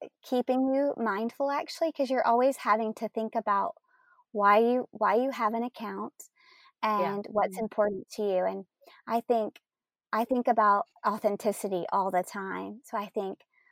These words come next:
Speaker 1: I wanna, I wanna live slowly and share that second. And, um, so I don't wanna always feel like I'm creating content. I want it to come from my actual life.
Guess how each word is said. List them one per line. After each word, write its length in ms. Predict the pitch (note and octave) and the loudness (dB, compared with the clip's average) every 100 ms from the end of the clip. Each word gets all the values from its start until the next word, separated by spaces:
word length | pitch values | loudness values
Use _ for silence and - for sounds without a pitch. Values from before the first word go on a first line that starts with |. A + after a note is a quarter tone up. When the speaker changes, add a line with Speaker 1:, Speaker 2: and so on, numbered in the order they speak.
| _ _ - | _ _ -2
Speaker 1:
I 120 | G#3 | 2
wanna, 340 | A#3+ A#3+ G3+ - | 4 4 0 -4
I 100 | G#3+ | -4
wanna 260 | G3+ B3+ A#3+ | -2 0 2
live 260 | G#3 A#3 B3+ | 6 6 4
slowly 720 | - A#3 G3+ F#3+ F#3 F#3 G3 - | -8 -2 0 0 0 0 -2 -8
and 240 | G3+ G#3 | -6 -6
share 380 | - - G#3 F#3+ | -6 -2 0 0
that 280 | F#3 F3 D#3 _ | 0 -2 -2 _
second. 480 | - - - - - - - _ _ - _ | -10 -8 -8 -8 -12 -18 -20 _ _ -20 _
And, 560 | - G3 F#3+ F#3+ F#3+ G3+ - _ _ _ - | -4 -2 -2 -2 -4 -6 -12 _ _ _ -8
um, 500 | G3+ F#3 F3+ F3+ G3 - - - | -4 -2 -2 -2 -6 -10 -20 -14
so 160 | G#3+ | -2
I 160 | G3 G#3 | 2 2
don't 280 | A#3 A3+ - | 2 2 2
wanna 440 | G#3 G3 G3 G3 - _ _ _ - | -2 -4 -6 -8 -10 _ _ _ -4
always 320 | G3 G3 - | 0 -2 -2
feel 120 | G#3 | 0
like 140 | F#3 F3+ | 0 0
I'm 160 | F#3+ | -6
creating 460 | - G3+ F#3 F3+ F#3+ | -4 0 2 2 -2
content. 440 | - F#3 G3 G3 F#3 | -4 -6 -6 -8 -6
I 60 | |
want 180 | F#3 G3+ | -4 -6
it 100 | - | -8
to 80 | - | -14
come 280 | - F#3+ F#3+ | -8 -8 -2
from 160 | F#3+ | -2
my 140 | F3+ F3 | 0 0
actual 480 | E3+ - - F#3 | -2 -2 -4 -2
life. 360 | F3 D#3 D3+ G#3+ | 0 0 -2 -4